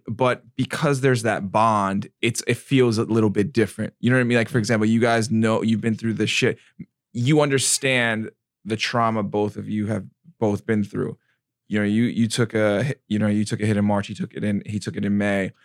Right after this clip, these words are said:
Speaker 1: Um, the only thing I could compare it to is, say, like, having a, a child that may have a, a mental disability or a physical ailment of some sort.
Speaker 2: Yeah.
Speaker 1: Like, a parent constantly have to take care of them and stuff like that. And you just do it 'cause that is,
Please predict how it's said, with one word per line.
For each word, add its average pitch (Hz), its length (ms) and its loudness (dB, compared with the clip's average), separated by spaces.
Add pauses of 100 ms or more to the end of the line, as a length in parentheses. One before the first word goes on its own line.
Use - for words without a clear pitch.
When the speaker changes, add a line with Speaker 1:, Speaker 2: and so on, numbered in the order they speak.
(400)
Speaker 1:
Um, 120 420 2 (300)
the 139 80 2
only 160 60 4
thing 185 100 4
I 170 60 2
could - 80 -10
compare 139 300 0
it 131 100 0
to 123 100 0
is, 107 100 -2
say, 135 180 2
like, 123 180 0
having 113 380 -2
a, 98 280 0
a 98 40 -4
child 98 600 -2
that 101 280 -2
may 101 240 0
have 98 360 -2
a, 95 380 -2 (520)
a 101 80 -2
mental 101 280 -2
disability 87 420 -4
or - 60 0
a - 40 -4
physical 101 680 -4
ailment 98 400 0
of - 80 -6
some 104 200 -2
sort. 101 300 -2
Speaker 2:
Yeah. - 80 -20 (140)
Speaker 1:
Like, 95 80 -6
a 104 80 0
parent 104 400 -4
constantly 104 440 -2
have 101 100 -2
to 98 100 -16
take 104 240 -2
care 107 320 0
of 98 140 -2
them 98 420 -4
and 98 180 -4
stuff - 300 -6
like 101 200 -4
that. 98 280 -2 (600)
And 127 400 0 (300)
you 127 160 -2
just 117 220 2
do 147 100 4
it 135 60 -4
'cause 107 200 -2 (160)
that 104 240 0
is, 101 360 0